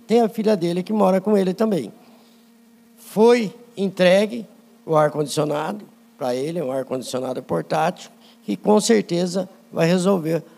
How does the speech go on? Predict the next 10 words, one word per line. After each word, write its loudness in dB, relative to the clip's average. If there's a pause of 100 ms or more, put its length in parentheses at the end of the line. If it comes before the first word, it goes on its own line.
(220)
o -12
problema 4
ali. 0 (420)
Também 6
dois 4
computadores 2
no 0
bairro 4
de -2
Vitoriana, 2